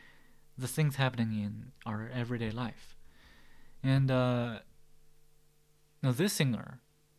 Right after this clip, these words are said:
his music style belongs to rock. So I think that's why, uh, that's also another reason that I like to listen to his songs.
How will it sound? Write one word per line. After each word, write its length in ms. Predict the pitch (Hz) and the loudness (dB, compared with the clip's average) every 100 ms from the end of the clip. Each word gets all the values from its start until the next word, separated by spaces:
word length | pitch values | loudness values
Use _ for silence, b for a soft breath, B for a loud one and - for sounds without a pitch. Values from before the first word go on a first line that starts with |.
| _ | _
his 380 | 135 135 123 - _ 143 | -2 -2 -4 -14 _ -2
music 680 | 123 139 160 180 185 - _ _ | 4 6 6 4 0 -4 _ _
style 680 | - - 113 113 113 110 110 - _ | -14 0 2 2 0 -4 -8 -14 _
belongs 380 | 127 117 117 107 | -4 0 0 -2
to 420 | - 107 104 104 - _ | -8 -8 -8 -12 -18 _
rock. 340 | 131 139 - - b b b b b b | 0 0 -4 -20 b b b b b b
So 460 | - 131 123 123 - | -10 -4 -4 -4 -8
I 60 | 139 | -8
think 240 | 147 131 | -2 -2
that's 200 | 123 117 | -2 -4
why, 300 | 113 113 110 | -2 0 0
uh, 200 | 113 120 | -2 -4
that's 280 | 113 110 - _ | -4 -6 -8 _
also 460 | 123 135 139 135 120 | -8 -4 0 0 0
another 320 | 110 117 143 | 0 2 2
reason 400 | 117 113 104 104 | 2 -2 -4 -6
that 140 | 104 104 | -8 -6
I 60 | |
like 300 | 104 113 117 - | -4 -4 -4 -6
to 280 | 104 101 104 B B B B B B | -8 -10 -12 B B B B B B
listen 240 | 135 135 135 | 0 4 4
to 580 | 117 113 110 113 117 120 | 2 -2 -2 -4 -6 -4
his 140 | 117 | -2
songs. 520 | - 151 107 107 - | 0 0 0 -4 -14